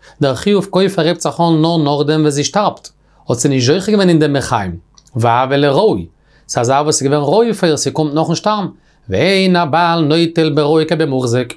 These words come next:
ווי זי מבואר אין מסכת בבא בתרא אין שניכלין, אז הבעל ירשנט נאר אזעלכע זאכן, וואס זי געווען ביי איר. זאכן, וואס זי קומט, לרשותו נאך איר שטארבן, גייט צו איר אנדערע יורשים און נישט צו דעם מאן. פרעגט די גמרא, מאי תימא?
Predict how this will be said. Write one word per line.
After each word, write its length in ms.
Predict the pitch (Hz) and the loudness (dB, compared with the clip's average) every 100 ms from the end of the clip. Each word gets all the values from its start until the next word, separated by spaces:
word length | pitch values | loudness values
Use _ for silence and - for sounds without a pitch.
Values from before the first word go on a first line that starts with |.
| _ _ _ _ - - | _ _ _ _ -16 -4
ווי 60 | 139 | -2
זי 120 | 143 | 2
מבואר 360 | 135 131 170 | 2 4 4
אין 80 | 165 | 2
מסכת 360 | 143 127 160 - | 0 -2 -2 -2
בבא 180 | 135 117 | 0 0
בתרא 380 | 139 151 151 | 0 -2 -2
אין 120 | 131 107 | -4 -2
שניכלין, 580 | 165 185 180 175 170 165 _ _ _ | 0 0 2 0 0 -4 _ _ _
אז 140 | 135 131 | -2 -2
הבעל 340 | 123 156 170 | 0 0 0
ירשנט 440 | 147 160 175 185 | 0 2 0 -2
נאר 180 | 160 170 | -2 0
אזעלכע 260 | 165 156 139 | 0 0 0
זאכן, 260 | 151 156 | 0 -2
וואס 200 | 175 139 | -2 -2
זי 60 | 147 | -2
געווען 480 | 131 113 117 196 196 | -2 0 0 0 0
ביי 120 | 131 | -2
איר. 140 | 101 87 _ _ _ | -4 -10 _ _ _
זאכן, 340 | - 113 160 180 | -4 0 0 0
וואס 200 | 170 - | -2 -2
זי 80 | 131 | -4
קומט, 520 | - 185 180 143 - - _ _ - | 0 2 2 0 -4 -16 _ _ -2
לרשותו 560 | 151 135 - 190 185 135 | 0 0 0 0 0 -2
נאך 260 | 147 160 | -2 -2
איר 100 | 131 | -4
שטארבן, 440 | 117 170 202 185 185 - _ | -2 -2 -2 -2 -6 -8 _
גייט 200 | 117 170 | -2 0
צו 120 | 180 147 | 0 -2
איר 240 | 131 147 | 0 -2
אנדערע 240 | 196 175 | 0 0
יורשים 480 | 156 151 147 151 147 143 _ _ | 2 0 0 -2 -2 -4 _ _
און 140 | 156 151 | 2 2
נישט 200 | 160 - | 2 0
צו 60 | |
דעם 160 | 151 135 | -2 -2
מאן. 180 | 95 98 - _ _ _ _ _ - - - | -4 -8 -12 _ _ _ _ _ -20 -20 -8
פרעגט 180 | - 185 | -2 0
די 160 | 202 131 | 0 2
גמרא, 360 | 156 156 135 | 2 0 0
מאי 240 | 127 135 185 | 0 -2 -2
תימא? 320 | 131 117 | -2 -2